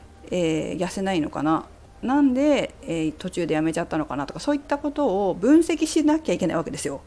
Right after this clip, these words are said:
分析しなきゃいけないか、分析するんですよ。だってそうですよね。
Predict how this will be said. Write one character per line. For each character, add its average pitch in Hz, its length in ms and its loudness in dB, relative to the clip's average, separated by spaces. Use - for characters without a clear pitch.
分 226 80 0
析 302 140 2
し - 160 2
な 311 80 4
き 311 40 2
ゃ 262 40 0
い - 20 -4
け 170 80 -2
な - 60 -6
い - 20 -6
か、 160 80 -4
分 185 220 0
析 277 180 2
す - 220 -2
る 254 100 2
ん 180 80 -2
で - 80 -6
す - 80 -10
よ。 - 80 -12
だ 285 80 0
っ - 20 -14
て - 100 -8
そ - 280 2
う - 20 2
で 160 60 2
す - 100 -6
よ 139 140 -4
ね。 160 260 0